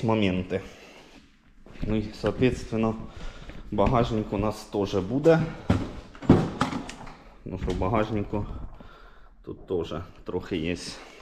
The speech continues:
такі діла. В общем, для начала заварюємо каву. Без кави не будемо починати працю. Так,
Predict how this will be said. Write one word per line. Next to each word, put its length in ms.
такі 280
діла. 460
В 60
общем, 380
для 240
начала 640
заварюємо 760
каву. 420
Без 380
кави 340
не 160
будемо 360
починати 600
працю. 500
Так, 180